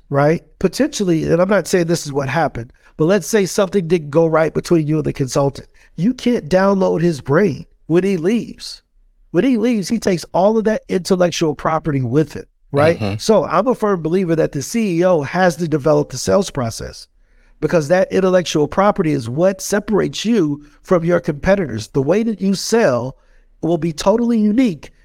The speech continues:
Speaker 1: a unique experience that your competitors can't bring to the table.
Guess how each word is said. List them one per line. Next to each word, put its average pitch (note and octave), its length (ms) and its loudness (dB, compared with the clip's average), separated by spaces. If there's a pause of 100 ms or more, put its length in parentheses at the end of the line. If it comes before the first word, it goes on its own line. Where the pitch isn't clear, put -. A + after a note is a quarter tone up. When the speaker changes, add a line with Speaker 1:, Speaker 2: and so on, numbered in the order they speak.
(220)
Speaker 1:
a E3 100 2
unique E3 380 -2
experience G#3 580 0
that F3+ 180 0
your F#3+ 140 2
competitors G3 600 -2
can't G#3 360 -4
bring F#3+ 220 -2
to F#3+ 160 -2
the E3 100 -2
table. A3 540 -4